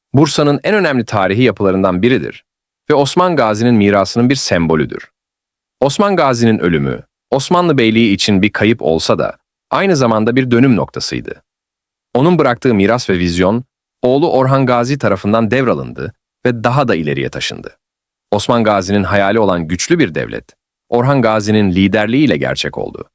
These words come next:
Ve bu hayal, Osmanlı İmparatorluğu'nun yüzyıllar boyunca süren başarısının temelini oluşturdu.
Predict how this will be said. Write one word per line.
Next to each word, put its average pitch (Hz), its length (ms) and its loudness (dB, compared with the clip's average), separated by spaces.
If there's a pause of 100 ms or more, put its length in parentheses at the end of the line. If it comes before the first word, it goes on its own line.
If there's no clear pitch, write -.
(440)
Ve 95 180 -2
bu 170 140 4
hayal, 67 320 -4 (380)
Osmanlı 151 420 0
İmparatorluğu'nun 127 800 2
yüzyıllar 131 580 2
boyunca 101 260 0
süren 107 380 -2
başarısının 110 500 0
temelini 113 400 2
oluşturdu. - 540 -8